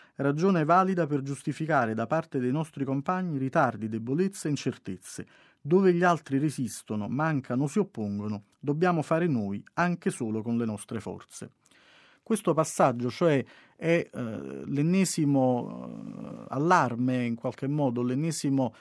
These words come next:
sintomo di preoccupazione di, di Longo, degli altri dirigenti comunisti, per le tendenze che venivano definite attendiste, attesiste, cioè, eh, tendenze un po'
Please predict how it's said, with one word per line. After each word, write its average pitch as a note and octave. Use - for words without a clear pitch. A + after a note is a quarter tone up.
sintomo D3
di B2+
preoccupazione C#3
di, A#2
di A#2
Longo, B2+
degli A#2
altri C#3
dirigenti C3
comunisti, C3+
per F3+
le D#3+
tendenze C#3
che C3+
venivano D3
definite C#3
attendiste, C#3
attesiste, A#2+
cioè, E3+
eh, A#2+
tendenze D#3
un C3
po' C#3